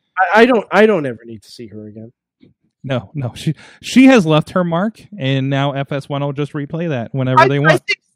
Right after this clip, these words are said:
Speaker 1: stain.
Speaker 2: Huh?
Speaker 1: I'd say stain. She left her stain.
Speaker 2: Left her stain. Oh.
Speaker 1: I don't, I don't know if it's a
Speaker 2: I'm
Speaker 1: mark.
Speaker 2: not, I'm not that,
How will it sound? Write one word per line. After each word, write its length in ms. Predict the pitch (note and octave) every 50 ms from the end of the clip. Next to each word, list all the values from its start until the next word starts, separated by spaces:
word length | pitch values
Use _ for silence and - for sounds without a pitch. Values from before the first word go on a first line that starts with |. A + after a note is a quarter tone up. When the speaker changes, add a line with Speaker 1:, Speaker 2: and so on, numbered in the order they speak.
| _ -
Speaker 1:
stain. 380 | G#3 G3+ G3 G3+ A3 A#3+ A#3 _ _ _ _ _ _ -
Speaker 2:
Huh? 200 | D3 D#3 F#3+ G#3+ -
Speaker 1:
I'd 460 | _ _ _ _ _ _ - D4+ - _ -
say 140 | - F4 C#4+
stain. 440 | - - - F3 D3 C#3 C#3 D3
She 160 | D#3 - - D4
left 240 | D#4 D#4+ D4+ - -
her 120 | - F#3+
stain. 320 | - - - D3+ C3 B2 B2+
Speaker 2:
Left 160 | E3 D#3 -
her 80 | F#3 D#3+
stain. 540 | - - - - D3 D3+ D#3+ F#3 G#3 A3 G3
Oh. 500 | - F3 D#3+ C#3+ B2+ A#2 G#2+ G2 F2+ - _ _ _ _ - - - - - - B3 D4
Speaker 1:
I 40 | D4
don't, 120 | A3+ C4+
I 40 | A#3
don't 180 | A#3+ A#3+ G3+ E3+
know 120 | D3+ C#3
if 100 | C3 -
it's 100 | B2 -
a 40 | D#4
Speaker 2:
I'm 140 | G4+ A4+ G#4+
Speaker 1:
mark. 240 | G#4+ F4+ D4 B3 -
Speaker 2:
not, 100 | - -
I'm 180 | B3 D#4 F4+
not 220 | F#4+ F#4+ F#4 F#4 -
that, 220 | F#4 F4 F4 F4